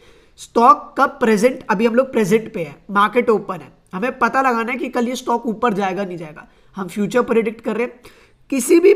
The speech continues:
प्रेजेंट पे अगर हम लोग हैं और प्रेजेंट से हमें अगर फ्यूचर को प्रेडिक्ट करना है तो उसके लिए हमें पास्ट को जानना जरूरी है। ये चीज इंपॉर्टेंट होती है। अगर आप फाइनेंशियल स्टेटमेंट्स देखते हैं, for example अगर आप सीएनबीसी आवाज देखते हैं, वहां पर आप लोगों को बताते हैं कि यार ये जो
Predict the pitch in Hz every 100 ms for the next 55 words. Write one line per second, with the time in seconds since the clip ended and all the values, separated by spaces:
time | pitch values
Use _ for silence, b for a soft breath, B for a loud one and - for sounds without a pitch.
0 | - 247 240 208 311 302 247 285 254 262
1 | 247 226 208 214 220 - 233 226 294 339
2 | 269 269 285 - 220 220 269 269 262 -
3 | 233 233 240 - 214 185 - b b -
4 | 285 285 240 320 277 302 - - 247 -
5 | - - 294 220 226 220 254 190 190 190
6 | 214 185 156 - _ _ b b b 190
7 | 240 277 277 269 254 240 254 247 247 262
8 | 254 285 277 233 240 240 285 285 247 240
9 | 262 220 226 226 254 240 247 233 226 254
10 | 247 247 254 - 233 226 240 233 214 208
11 | 175 180 165 160 - _ b b b b
12 | - 233 254 311 277 359 247 262 254 254
13 | 247 247 269 277 269 285 330 175 226 196